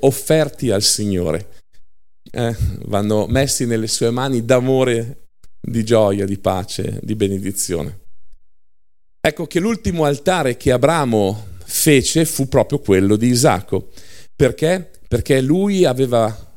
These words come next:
fiducia nel suo Dio, aveva capito che attraverso quello era il cerimoniale per essere accettato dal Signore.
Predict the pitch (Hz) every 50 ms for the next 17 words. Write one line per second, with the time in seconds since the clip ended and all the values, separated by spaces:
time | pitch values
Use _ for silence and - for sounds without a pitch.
0 | - - - - - - 123 117 127 127 - - 127 123 123 117 110 - - -
1 | 123 113 107 95 82 78 98 - - - - - - - - 120 120 127 120 123
2 | 117 - - 131 - - 127 107 90 - - 95 98 98 - - - - - -
3 | - - - - 139 120 113 104 101 - - - - - 113 123 - - 113 110
4 | 113 131 143 147 143 - - 156 - - 117 101 95 90 90 98 98 95 - 113
5 | 110 107 104 110 110 107 - - 139 123 127 123 127 131 131 127 117 117 120 113
6 | - - 104 98 95 95 - - 95 92 87 92 - - 101 - - 101 92 -
7 | - 92 95 92 92 - - 104 104 104 95 85 73 - 101